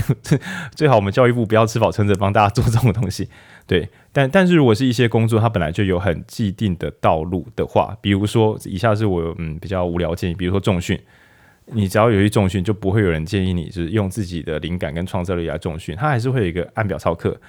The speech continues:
只是身体到某个边界，你可以再自己修改一些，但并不是什么动作你就用创造力做，你就会变得健康，对。所以我觉得还是，就像心脏外科或什么，也不叫不会有，就是用你的灵感，对，执着你的当下来开刀，但大部分还是会先把基本功做完，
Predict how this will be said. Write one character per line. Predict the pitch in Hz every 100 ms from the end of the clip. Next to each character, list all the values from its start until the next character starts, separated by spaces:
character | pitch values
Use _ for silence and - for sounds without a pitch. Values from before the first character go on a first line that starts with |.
| - _
只 | - 95
是 | 139 120 -
身 | - 123
体 | 120
到 | 98 113
某 | 90
个 | 82
边 | 92 90
界， | 104
你 | 80
可 | -
以 | 85
再 | 92
自 | 98
己 | 92 65
修 | 90
改 | 85 76
一 |
些， | 92 - - - -
但 | - 143
并 | 131 123
不 | 107
是 | 110
什 | 107
么 | 82
动 | 85 95
作 | 90 95
你 | 80
就 | 101
用 | 104 101
创 | 110
造 | 98 92
力 | 87
做， | 85 95 76 -
你 | 90
就 | 95
会 | 92
变 | 98
得 | 80
健 | 87 80
康， | - -
对。 | - - - _ _
所 | - 117
以 |
我 | 98
觉 | 92
得 | 87
还 | 87 90
是， | 104 104 - - - -
就 | 151
像 | 147
心 | 131
脏 | 131 127
外 | 117
科 | - 107
或 | 107
什 | 92
么， | 65
也 | 87
不 | 85
叫 | 82 107
不 | 104
会 | 87 98
有， | 78 64
就 | -
是 | 104 87 69 71
用 | 131 107
你 |
的 | 85
灵 | 82 95
感， | 101 - -
对， | 82 76 117 135 127 _ _ _ _
执 | - 101
着 | 104 101
你 | 87
的 |
当 | 80 98
下 | 104 107 78
来 | 80
开 | - 87
刀， | 82 76
但 | 117 123
大 | 170
部 | 165
分 | 175
还 | 131 104
是 | 120
会 | 120
先 | 113 113
把 | 80
基 | 104
本 | 92 85
功 | 82
做 | - 95
完， | -